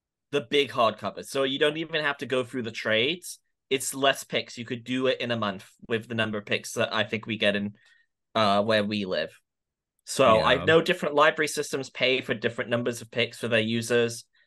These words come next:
Speaker 1: So your mileage may vary on this being, like, an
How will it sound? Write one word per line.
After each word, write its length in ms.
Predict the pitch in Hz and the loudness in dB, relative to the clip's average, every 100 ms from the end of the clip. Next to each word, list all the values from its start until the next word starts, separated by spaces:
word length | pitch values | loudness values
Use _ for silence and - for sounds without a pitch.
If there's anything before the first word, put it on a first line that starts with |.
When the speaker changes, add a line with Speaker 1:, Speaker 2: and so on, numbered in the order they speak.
| _ - | _ -16
Speaker 1:
So 500 | - 113 104 95 98 | 2 4 6 4 0
your 140 | 117 | -4
mileage 440 | 123 131 139 135 123 | 2 4 6 4 2
may 160 | 123 | -4
vary 380 | 117 110 117 120 | -2 2 2 2
on 140 | 113 110 | -4 -6
this 200 | 110 - | -10 -10
being, 340 | 117 113 110 | -6 -4 -2
like, 180 | 107 107 | -4 -4
an 140 | 104 | -8